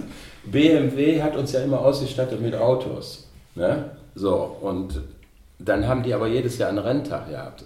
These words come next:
auf der Rennbahn. Den gibt's ja heute noch, der B M W-Renntag auf der Galopprennbahn. Ja. Dann haben die gesagt, „Pass mal auf, du Stadionsprecher, wir Partner seit, weiß ich nicht, wie damals, zwanzig Jahre, wir machen da eine Riesenshow.“ Und dann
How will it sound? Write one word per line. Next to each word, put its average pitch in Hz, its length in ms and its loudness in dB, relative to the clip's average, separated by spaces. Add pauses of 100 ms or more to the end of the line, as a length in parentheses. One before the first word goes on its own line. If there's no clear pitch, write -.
auf - 100 -20
der 80 120 -8
Rennbahn. - 380 -4
Den 113 100 -6
gibt's - 200 -6
ja 90 100 2
heute 120 260 6
noch, 67 200 -6
der - 80 -6
B 85 160 -4
M 80 140 -4
W-Renntag - 440 -6
auf - 100 -10
der 73 120 -14
Galopprennbahn. 80 720 -8
Ja. 64 60 -16 (560)
Dann 78 140 -8
haben 78 160 -6
die 69 80 -10
gesagt, 64 220 -16
„Pass 80 180 -10
mal 78 80 -6
auf, 87 260 -2
du 104 200 -4
Stadionsprecher, 98 800 -8
wir 98 200 0
Partner 98 520 -8
seit, 85 340 -8
weiß 95 220 -6
ich 95 140 -8
nicht, 95 240 -8
wie - 100 -6
damals, 87 460 -6
zwanzig 92 340 -8
Jahre, 87 380 -4 (640)
wir 107 240 0
machen 117 320 0
da 92 140 0
eine 90 120 0
Riesenshow.“ 95 580 -2
Und 73 60 -8
dann 73 180 -12